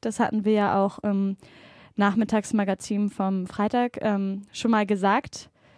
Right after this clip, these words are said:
Also kritisieren werden wir das Feuer <laughs> und die Auswirkungen auch dann noch, wenn sich herausstellen wird, dass es, oder vermeintlich herausstellen wird, dass es sich nicht um einen rechtsradikalen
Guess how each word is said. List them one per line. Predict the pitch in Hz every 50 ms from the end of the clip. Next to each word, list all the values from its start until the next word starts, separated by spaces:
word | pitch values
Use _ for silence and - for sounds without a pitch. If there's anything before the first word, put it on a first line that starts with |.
| _ _ _ _ _ -
Also | 220 214 208 196 208 202 202 196 196 190 196 _ _ _ _ _ _ _ _ _ - -
kritisieren | - 254 247 - 247 233 214 233 269 285 269 262 269 277 277 294 302 285 - - 214
werden | 240 226 226 226 233 220
wir | 233 233 226 220 214 220 208
das | 220 214 - -
Feuer | - - 247 240 247 233 220 226 233 233 -
<laughs> | - 233 254 254 262 240 214 208 - - - - - - -
und | 247 240 214
die | 233 -
Auswirkungen | - 220 240 240 - 240 240 233 - 247 233 233 233 226 -
auch | - 220 220 226 - - - -
dann | - 208 202 254 240 277 302 277
noch, | 240 208 220 285 - - - - - - - - - - _ -
wenn | 220 233 226 233 247 220
sich | 202 214 226 220 220 233 - - 254
herausstellen | 240 208 220 220 240 262 - - 233 214 220 220 208
wird, | 214 214 208 -
dass | 220 208 -
es, | - 220 208 - - - - - - _ _ _ _ _ _ - -
oder | 226 202 196 185
vermeintlich | - 208 202 208 226 233 220 214 175 -
herausstellen | 190 190 196 196 - - - 196 196 202
wird, | 202 202 214
dass | 202 -
es | 214 -
sich | - 208 - -
nicht | 214 208 -
um | - 208
einen | 190 190 202
rechtsradikalen | 190 202 208 - - - 214 196 202 202 - - 202 190 185 190 190